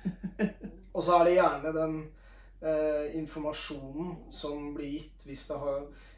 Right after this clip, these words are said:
Speaker 2: hvis man har glemt noe eller et eller annet som kommer i tillegg,
Speaker 1: Ja.
Speaker 2: så blir alt gærent, da. Og da bare baller det seg på.
Speaker 1: Ja, det gjør det.
Speaker 2: Og det er litt sånn, eh,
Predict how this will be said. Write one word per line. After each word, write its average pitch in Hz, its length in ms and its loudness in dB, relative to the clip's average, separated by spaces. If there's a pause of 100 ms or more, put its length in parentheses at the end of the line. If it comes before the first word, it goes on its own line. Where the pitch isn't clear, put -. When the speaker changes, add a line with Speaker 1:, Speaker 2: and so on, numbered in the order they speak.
Speaker 2:
hvis - 240 -10
man 143 160 -6
har 143 160 -4
glemt 175 400 0 (140)
noe 196 180 0
eller 175 140 4
et 165 240 -2
eller 170 180 4
annet 160 120 2
som 165 180 -2
kommer 160 300 -2
i 180 100 -4
tillegg, 180 760 -2
Speaker 1:
Ja. 175 140 2 (100)
Speaker 2:
så 185 220 -2
blir 160 400 2
alt 143 440 -6
gærent, 180 400 0
da. - 80 -2 (220)
Og 165 120 -4
da 180 120 6
bare 175 300 6
baller 139 560 0
det 117 100 -6
seg 131 180 -2
på. 175 180 2 (440)
Speaker 1:
Ja, 180 200 -2
det 143 140 -2
gjør 147 120 0
det. 180 100 -2 (460)
Speaker 2:
Og 165 80 -4
det 180 100 6
er 214 60 6
litt 202 180 0
sånn, 185 460 2 (1120)
eh, 160 560 6